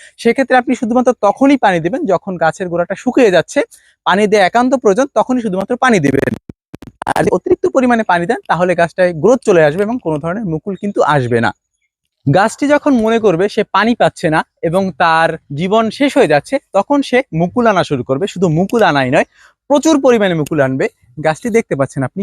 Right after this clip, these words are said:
কি সংখ্যক মুকুল আসছে। এসব গাছে কিন্তু আমরা বিগত কয়েক মাস ধরে পানি দেইনি,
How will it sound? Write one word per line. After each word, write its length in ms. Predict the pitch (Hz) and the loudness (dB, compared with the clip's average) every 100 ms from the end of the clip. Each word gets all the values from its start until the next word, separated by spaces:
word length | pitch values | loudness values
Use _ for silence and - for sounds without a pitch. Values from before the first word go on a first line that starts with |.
| - | -10
কি 160 | - 240 | -4 -2
সংখ্যক 380 | - 226 208 226 180 | 0 0 0 -2 -2
মুকুল 220 | 143 135 | 0 2
আসছে। 220 | 123 - | 0 -2
এসব 240 | - 208 214 | -4 -2 0
গাছে 200 | 175 - 185 | 0 -2 -4
কিন্তু 200 | 185 185 | -2 0
আমরা 200 | 170 175 | 2 2
বিগত 360 | 147 139 156 151 | 0 0 0 0
কয়েক 200 | 151 143 151 | 0 0 0
মাস 140 | 143 135 | -6 -2
ধরে 160 | 143 139 _ _ - | -2 -2 _ _ -4
পানি 180 | 151 160 | 0 2
দেইনি, 280 | 143 139 165 | 2 2 0